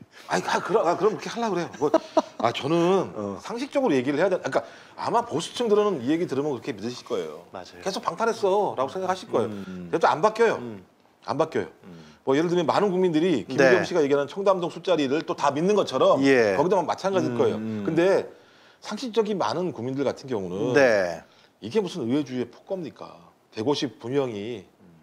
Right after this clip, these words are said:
Speaker 1: 말도 안 되는 사건으로. 근데 이건 예를 들면 그냥 지진 같은 게 아니에요. 며칠 전에 이미, 어, 이태원 파출소에서 도와달라고 요청이 갔었고, 그다음에 그 사건이 나기 네 시간 전부터 계속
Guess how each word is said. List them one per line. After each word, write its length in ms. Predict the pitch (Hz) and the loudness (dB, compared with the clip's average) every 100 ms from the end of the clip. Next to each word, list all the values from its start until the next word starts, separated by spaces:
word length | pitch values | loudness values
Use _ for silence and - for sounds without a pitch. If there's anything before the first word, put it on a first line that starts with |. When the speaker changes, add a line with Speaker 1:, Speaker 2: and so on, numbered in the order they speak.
| _ _ _ _ _ | _ _ _ _ _
Speaker 1:
말도 420 | 80 120 160 165 | -6 -2 0 2
안 100 | 170 | 0
되는 180 | 151 139 | 0 -4
사건으로. 500 | 123 135 139 107 80 - | -6 -8 -8 -8 -12 -12
근데 140 | - - - - - | -12 -12 -14 -14 -2
이건 260 | 190 240 | 2 4
예를 140 | 135 214 | 2 0
들면 220 | 226 262 | 0 0
그냥 200 | 156 240 | 2 0
지진 280 | 156 123 240 | 0 -4 0
같은 240 | 247 240 | 0 0
게 80 | 233 | -2
아니에요. 640 | 104 131 165 117 156 123 92 _ _ _ _ _ _ _ - | -2 -2 -4 -6 -8 -14 -20 _ _ _ _ _ _ _ -2
며칠 300 | 185 311 302 | 0 2 2
전에 420 | 285 233 139 95 - | 2 2 0 -4 -12
이미, 380 | 151 254 190 90 - _ _ _ _ _ _ _ _ _ _ _ _ - | -8 -2 -2 -4 -14 _ _ _ _ _ _ _ _ _ _ _ _ -12
어, 500 | 131 123 123 117 113 - | -8 -6 -4 -6 -8 -10
이태원 540 | - 180 240 220 - - _ | -8 2 4 4 0 -12 _
파출소에서 680 | - 247 220 185 - 127 80 - _ | -14 -10 -4 -2 -2 -6 -8 -20 _
도와달라고 580 | 147 180 175 151 117 101 | 2 2 2 0 -4 -4
요청이 260 | 120 135 | -8 -10
갔었고, 440 | 117 - - - - _ _ _ _ _ _ _ _ _ | -10 -12 -12 -14 -20 _ _ _ _ _ _ _ _ _
그다음에 320 | 160 175 170 | -4 -2 -2
그 100 | - | -4
사건이 320 | 160 202 226 208 | -4 -2 2 2
나기 440 | 107 110 139 87 | 2 -2 -4 -6
네 140 | 92 135 | -4 -4
시간 280 | 135 156 131 | -2 -4 -4
전부터 300 | 110 107 101 | -8 -12 -8
계속 300 | 143 135 | -8 -8